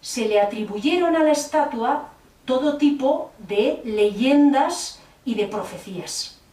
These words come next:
Una de ellas decía que la estatua se iba cubriendo lentamente de oro, por deseo divino, para engalanar la estatua del primer emperador cristiano.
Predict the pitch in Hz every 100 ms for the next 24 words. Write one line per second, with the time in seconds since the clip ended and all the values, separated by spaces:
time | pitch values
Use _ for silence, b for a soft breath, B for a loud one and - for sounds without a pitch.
0 | _ b b b b b _ 254 294 285
1 | 269 285 285 254 240 214 285 - - -
2 | - _ _ _ _ _ - 226 190 185
3 | - - 285 349 - 175 - - - _
4 | _ - - 208 220 285 302 302 240 226
5 | 262 277 277 262 240 330 - - _ 196
6 | 202 262 302 294 269 214 233 254 - 302
7 | 208 190 - - - - _ _ _ 185
8 | 170 170 - 180 208 226 208 269 - -
9 | - - - 208 190 196 185 180 185 202
10 | 220 - - 233 233 262 - - - -
11 | 208 196 190 190 208 269 269 202 180 208
12 | - - - - 196